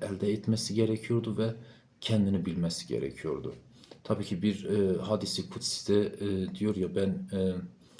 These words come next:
bir hazine idim, e, bilinmeyi murat ettim." diye. Arkadaşlar, e, hu bilinci dediğimiz şuursal boyut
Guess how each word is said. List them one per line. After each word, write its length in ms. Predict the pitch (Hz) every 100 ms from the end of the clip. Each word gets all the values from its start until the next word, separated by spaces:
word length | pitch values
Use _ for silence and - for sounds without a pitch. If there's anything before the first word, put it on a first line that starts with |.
| - -
bir 140 | 104
hazine 680 | 98 98 98 90 92 104 107
idim, 460 | 90 85 101 127 - - - - - -
e, 420 | 98 92 87 85
bilinmeyi 480 | 101 101 95 95 98
murat 380 | 98 92 92 92
ettim." 400 | 85 - - -
diye. 180 | - 107 - _ _ _ _ - - _ _ _ _ _ _ _ _ _ _ _ _ - - _ -
Arkadaşlar, 680 | 123 - 104 - 98 - -
e, 40 |
hu 400 | 117 - 120 135 - - - -
bilinci 640 | - 101 95 92 92 -
dediğimiz 760 | 123 123 101 90 90 - - - - _ _ _
şuursal 840 | - - 110 104 - 120 123 -
boyut 400 | 92 101 123 -